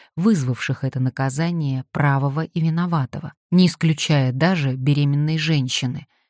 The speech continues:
без всякого рассмотрения дела, состоявшего в простой и безрезультатной драке между ссыльнопоселенцами. Приказ номер двести пятьдесят восемь,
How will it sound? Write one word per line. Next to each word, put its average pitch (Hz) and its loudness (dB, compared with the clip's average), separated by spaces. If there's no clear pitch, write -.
без 151 2
всякого 180 -2
рассмотрения 143 -2
дела, 147 -4
состоявшего 135 -4
в - -20
простой 156 -4
и 165 -4
безрезультатной 139 -2
драке 139 -4
между 143 -2
ссыльнопоселенцами. 135 -4
Приказ 143 0
номер 131 0
двести 123 -4
пятьдесят 131 -8
восемь, 170 0